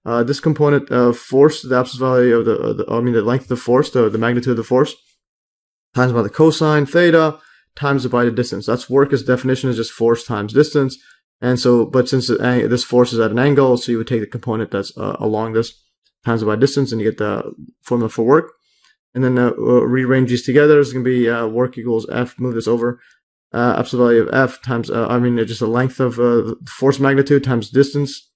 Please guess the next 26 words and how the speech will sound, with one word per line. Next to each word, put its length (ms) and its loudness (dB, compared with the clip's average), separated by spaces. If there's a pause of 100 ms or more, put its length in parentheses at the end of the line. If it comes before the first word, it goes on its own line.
(160)
magnitude 480 2 (300)
times 200 -2
cosine. 380 4
That's 140 2
just 120 -6
a 40 -4
dot 240 -2
product. 260 -12 (1080)
So 100 -4
in 40 2
other 140 6
words, 300 6 (600)
uh, 320 0 (280)
when 140 0
you 80 2
have 80 -4
a 40 -12
force 480 2
at 100 2
an 100 0
angle, 580 -2 (1200)
uh, 120 2
relative 320 4
to 60 0
the 120 4
distance, 680 -2